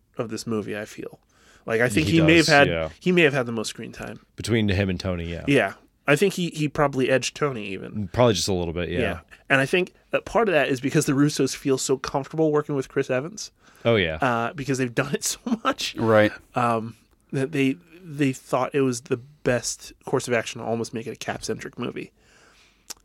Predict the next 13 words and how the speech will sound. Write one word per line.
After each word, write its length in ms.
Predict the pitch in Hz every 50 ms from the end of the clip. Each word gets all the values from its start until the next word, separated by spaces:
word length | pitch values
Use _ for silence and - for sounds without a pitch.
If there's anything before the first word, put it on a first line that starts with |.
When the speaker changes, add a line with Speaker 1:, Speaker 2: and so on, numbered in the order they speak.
| _ _ -
Speaker 1:
Um, 420 | 127 127 123 127 127 127 127 120 - _ - - - - - -
Speaker 3:
Well, 180 | - 110 117 110
Speaker 1:
<laughs> 0 |
Speaker 3:
he, 220 | 135 143 143 -
he's 180 | 131 135 135 -
the 80 | - 113
beginning 340 | 123 113 127 123 127 123
and 120 | 123 120 131
end. 300 | 143 131 98 98 95 - - _ -
Speaker 1:
Yeah, 240 | 143 147 160 151 - - _ _ _ _ _ - - - - - _ -
that's 200 | - 110 107 -
the 60 | -
truth. 380 | 120 - 170 175 139 - -